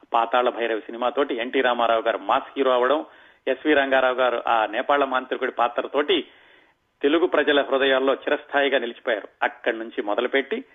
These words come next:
ఆయన చనిపోయే వరకు కూడా దాదాపుగా మూడు వందల సినిమాల్లో నటించారండి. పంతొమ్మిది వందల డెబ్బై నాలుగులో ఆయన చనిపోయారు. అప్పటి వరకు కూడా మూడు వందల సినిమాల్లో విభిన్నమైన పాత్రల్లో ఆయన తెలుగువారి గుండెల్లో చిరస్థాయిగా నిలిచిపోయారు.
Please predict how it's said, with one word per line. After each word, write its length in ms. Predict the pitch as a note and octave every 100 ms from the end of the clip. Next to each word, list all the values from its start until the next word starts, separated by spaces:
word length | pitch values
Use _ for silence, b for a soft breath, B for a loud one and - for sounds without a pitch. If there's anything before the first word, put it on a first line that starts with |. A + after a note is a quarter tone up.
| b b -
ఆయన 320 | A#2 A#2+ A2+ - C3
చనిపోయే 340 | C3+ D3+ D3
వరకు 300 | C3 B2+ -
కూడా 320 | D3 C3 B2 - B B B B B _ _ -
దాదాపుగా 440 | B2 C3 C3+ C3 C3
మూడు 320 | A#2 C#3+ D3+
వందల 320 | C3+ C3 A#2+
సినిమాల్లో 600 | - C#3 D3+ D3 D3 D3+ B2
నటించారండి. 720 | A#2+ A#2 B2 A2 A2 D3 - b b b A#2+
పంతొమ్మిది 440 | C3 C3+ D3 C#3
వందల 460 | C3 B2+ B2 A#2+ G#2
డెబ్బై 400 | - A2+ - C3+ C3+ C3 B2 A#2 G2+
నాలుగులో 560 | G#2 C3+ D#3+ D3 B2 -
ఆయన 140 | A2+ G#2+ A#2
చనిపోయారు. 460 | G#2 B2 G#2+ B2 - B B B B
అప్పటి 220 | - C3
వరకు 220 | A#2 A#2+ C#3
కూడా 220 | C#3 C#3+
మూడు 220 | A#2+ A#2+
వందల 240 | A2 B2
సినిమాల్లో 540 | A#2 A#2 B2 B2 C3+ C#3 - A#2+
విభిన్నమైన 540 | G2+ A#2+ B2+ B2 A2+
పాత్రల్లో 640 | - A2+ - A#2+ A#2+ C3 - B B B A2
ఆయన 180 | G#2+
తెలుగువారి 500 | G#2 A2+ A#2+ B2 A#2+
గుండెల్లో 380 | A2+ A2+ A#2 A#2
చిరస్థాయిగా 540 | A2+ A2+ - A#2 G#2+ G#2+
నిలిచిపోయారు. 520 | G2+ - A#2 A2